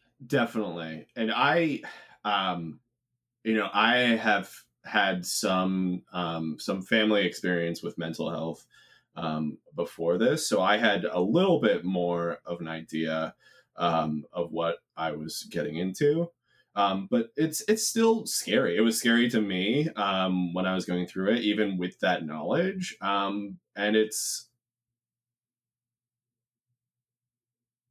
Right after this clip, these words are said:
you know, I, I tend to look at the, you know, the, my mental health in a, a very frank manner when it,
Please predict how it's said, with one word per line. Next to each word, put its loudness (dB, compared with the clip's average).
you 2
know, 2
I, 2
I 2
tend 0
to 2
look -4
at -2
the, -6
you -2
know, -4
the, -2
my -2
mental -4
health -4
in -4
a, -8
a -10
very 2
frank -4
manner -4
when -6
it, -10